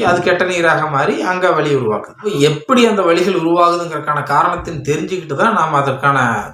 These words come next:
தீர்வை சொல்லணும். ஆனா பெரும்பாலான வலிகள் அனைத்துமே அஜீரணத்தினால உருவாகும். பூதங்கள்ல காற்று தான் அந்த வலியை உருவாக்கும். பெரும்பாலான வலிகள்ல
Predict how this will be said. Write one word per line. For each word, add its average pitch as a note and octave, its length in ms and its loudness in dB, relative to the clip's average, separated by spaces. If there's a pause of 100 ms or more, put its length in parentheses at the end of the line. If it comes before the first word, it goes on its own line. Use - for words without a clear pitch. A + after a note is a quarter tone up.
(140)
தீர்வை D#3+ 320 -2
சொல்லணும். G#2 320 -6 (360)
ஆனா F3 140 2 (140)
பெரும்பாலான G#3 760 2 (1300)
வலிகள் F3+ 380 2 (180)
அனைத்துமே D3+ 500 -2 (1800)
அஜீரணத்தினால F#3 800 2
உருவாகும். A#2+ 360 -4 (300)
பூதங்கள்ல F#3+ 720 4
காற்று F#3+ 320 2
தான் G3+ 140 2
அந்த E3+ 180 -2
வலியை D#3 280 -2
உருவாக்கும். A#2+ 440 -6 (680)
பெரும்பாலான F3+ 600 4
வலிகள்ல D3 420 -4